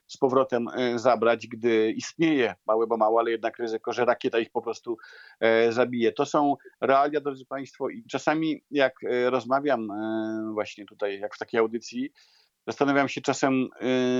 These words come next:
y, skąd ja nadaję. Czy ja nadaję z Ukrainy dwa tysiące dwudziestego drugiego roku, czy to jest jakichś lat czterdziestych, gdzie po prostu od wschodu dwa tysiące kilometrów frontu i gigantyczne ilości artylerii, zarzucają dziesiątki tysięcy pocisków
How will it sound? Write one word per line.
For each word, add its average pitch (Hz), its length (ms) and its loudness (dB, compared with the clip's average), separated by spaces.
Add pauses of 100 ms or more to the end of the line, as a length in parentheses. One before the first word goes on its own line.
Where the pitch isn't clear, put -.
y, 120 40 -2
skąd 139 280 -2
ja 139 60 2
nadaję. 131 380 2
Czy - 100 -8
ja 120 60 0
nadaję 127 260 2
z 123 40 -18
Ukrainy 131 360 0
dwa 120 160 0
tysiące 127 380 -8
dwudziestego 127 380 -4
drugiego 123 280 0
roku, 127 220 0
czy 131 180 -2
to - 360 -20
jest 131 80 -2
jakichś 135 260 -2
lat 139 120 0
czterdziestych, 135 760 0
gdzie 117 180 -8
po 123 120 -8
prostu 131 360 -2 (300)
od 127 140 -2
wschodu 123 440 2 (200)
dwa 120 220 0
tysiące 135 600 0
kilometrów 123 580 -2
frontu 117 580 -2 (320)
i 151 100 -6
gigantyczne 147 1000 0
ilości 135 600 -2
artylerii, 127 680 0
zarzucają 135 460 -4
dziesiątki 139 480 -8
tysięcy 127 600 -4
pocisków 123 640 -2